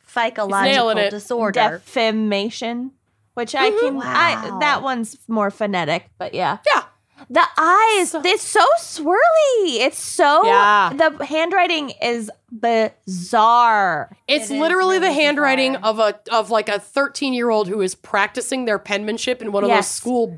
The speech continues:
Speaker 1: book booklets.
Speaker 2: I
Speaker 3: Yes.
Speaker 2: like his eyes, though. His eyes
Speaker 3: Yeah.
Speaker 2: have a special little swirl.
Speaker 1: Hey,
Speaker 3: Look at
Speaker 1: it's
Speaker 3: his,
Speaker 1: cute.
Speaker 3: look at his
Speaker 1: It's cute.
Speaker 3: M for Mister Stiller.
Speaker 1: It's very special.
Speaker 2: Mm-hmm.
Speaker 3: Wow.
Speaker 1: I never killed anyone.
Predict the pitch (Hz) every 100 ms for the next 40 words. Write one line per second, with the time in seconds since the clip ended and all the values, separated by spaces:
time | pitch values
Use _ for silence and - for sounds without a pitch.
0 | - 233 - _ - 277 - 151 233 214
1 | 254 - - 440 320 - 185 226 254 254
2 | 220 196 - 156 113 98 113 226 233 214
3 | 220 247 269 302 403 339 233 - 285 262
4 | 240 220 208 - 208 202 175 101 101 226
5 | - _ - - 427 466 480 349 453 622
6 | 571 - 302 349 480 480 415 - 277 294
7 | 269 240 - 254 240 247 285 - 269 247
8 | - 262 240 202 139 95 - _ _ -
9 | 277 - 403 605 587 427 571 - 240 143
10 | - 233 226 226 220 233 247 _ _ _
11 | _ _ 240 220 226 247 262 247 214 196
12 | 349 403 392 311 208 170 147 147